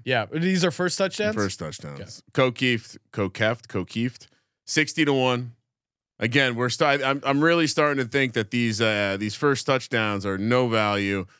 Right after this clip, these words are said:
Speaker 2: I'd much rather have a sixteen to one anytime than a
Speaker 1: <laughs>
Speaker 2: sixty to one,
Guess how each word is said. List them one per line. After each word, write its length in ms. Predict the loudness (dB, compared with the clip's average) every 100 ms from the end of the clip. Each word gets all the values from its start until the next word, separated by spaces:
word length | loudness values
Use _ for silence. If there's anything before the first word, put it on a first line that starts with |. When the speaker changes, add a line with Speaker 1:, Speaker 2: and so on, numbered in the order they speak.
| _ _
Speaker 2:
I'd 160 | -2 0
much 320 | 2 2 2
rather 280 | 0 2 2
have 240 | 2 2
a 80 | -2
sixteen 680 | -2 -2 -2 -4 -2 0 2
to 80 | 0
one 300 | 0 0 0
anytime 720 | -2 -2 -2 -2 -4 -4 -4
than 120 | -2
a 40 | -2
Speaker 1:
<laughs> 160 | 0 0
Speaker 2:
sixty 280 | 0 -2
to 100 | 0 0
one, 360 | 0 0 -4